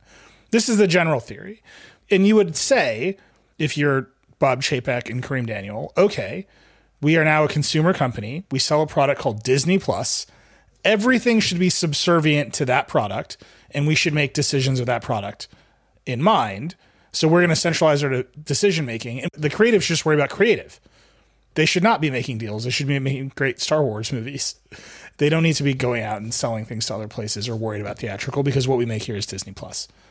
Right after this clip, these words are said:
And that's how, like, how a tech company would think about it to some extent. But it seems like that just pissed all the crea-, like, you cannot do that to Hollywood. You need to give them the redundancy and measure them on success.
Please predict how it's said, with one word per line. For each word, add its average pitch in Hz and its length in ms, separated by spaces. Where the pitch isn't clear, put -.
And 220 80
that's 214 140
how, 269 100
like, - 200
how 165 100
a 139 60
tech - 180
company 82 340
would 85 140
think 87 160
about 90 240
it - 240
to - 80
some 165 320
extent. - 460
But 214 120
it 202 80
seems 285 180
like 214 80
that 196 140
just 190 160
pissed - 240
all 180 80
the 160 60
crea-, 180 180
like, 170 180
you 175 60
cannot 185 400
do 180 140
that 147 200
to 135 80
Hollywood. 117 540
You 156 120
need 185 240
to 175 120
give 139 200
them 117 380
the 113 140
redundancy 113 760
and 107 160
measure 107 260
them 98 220
on 98 160
success. - 560